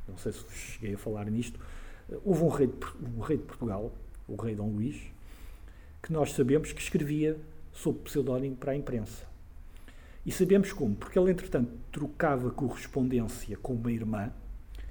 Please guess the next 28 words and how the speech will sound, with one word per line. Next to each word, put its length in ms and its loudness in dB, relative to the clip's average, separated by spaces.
que 80 0
vivia 380 2
na 80 2
Alemanha, 480 2
e 120 2
a 40 4
im-, 240 2
e 140 2
a 40 8
irmã 320 6
dizia, 580 4
sem 200 12
nunca 300 12
identificar 540 6
o 60 2
jornal, 540 6
dizia 400 10
que 280 2
já 160 12
tinha 280 10
recebido 420 8
o 60 10
jornal 520 12
onde 280 12
o 100 12
irmão 600 12
tinha 260 8
escrito. 560 0